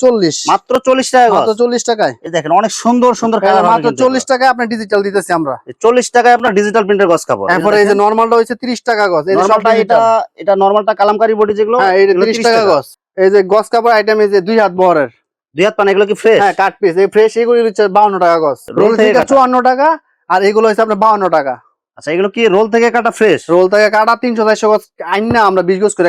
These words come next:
Speaker 1: কাটতে লাগি, ঠিক আছে?
Speaker 2: আচ্ছা, বিশ গজ করে থান করছেন
Speaker 1: বিশ
Speaker 2: আপনারা?
Speaker 1: গজ করে সব থান করা আছে।
Speaker 2: এগুলো তো কোনো সমস্যা থাকবে না?
Speaker 1: কোনো সমস্যা নাই, একদম ফ্রেশ কাপড়। তাদের কাট পিস লাগে ছোট বড়, তিন, চার গজ, পাঁচ গজ, দশ গজ, এরকম কাট পিস যাদের লাগে।
Speaker 2: আচ্ছা।
Speaker 1: হ্যাঁ, আশি আশি ফ্লেক্সিবল, এই যেগুলো সব ফ্লেক্সিবল। এই যে দেন, হাজার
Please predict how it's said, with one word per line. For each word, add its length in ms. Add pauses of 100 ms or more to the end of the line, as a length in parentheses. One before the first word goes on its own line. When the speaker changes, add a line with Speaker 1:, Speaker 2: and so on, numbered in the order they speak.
Speaker 1:
কাটতে 260
লাগি, 180
ঠিক 160
আছে? 160 (240)
Speaker 2:
আচ্ছা, 220
বিশ 160
গজ 140
করে 180
থান 180
করছেন 200
Speaker 1:
বিশ 40
Speaker 2:
আপনারা? 200
Speaker 1:
গজ 140
করে 200
সব 180
থান 200
করা 200
আছে। 140 (200)
Speaker 2:
এগুলো 240
তো 120
কোনো 180
সমস্যা 260
থাকবে 180
না? 100
Speaker 1:
কোনো 180
সমস্যা 320
নাই, 140
একদম 220
ফ্রেশ 180 (100)
কাপড়। 280 (300)
তাদের 260
কাট 200
পিস 180
লাগে 220
ছোট 120 (120)
বড়, 120 (100)
তিন, 140 (100)
চার 200
গজ, 180
পাঁচ 180
গজ, 180
দশ 160
গজ, 160
এরকম 280
কাট 180
পিস 140
যাদের 300
লাগে। 200
Speaker 2:
আচ্ছা। 120 (240)
Speaker 1:
হ্যাঁ, 160 (100)
আশি 220
আশি 180
ফ্লেক্সিবল, 500
এই 100
যেগুলো 220
সব 160
ফ্লেক্সিবল। 460
এই 80
যে 100
দেন, 140 (540)
হাজার 240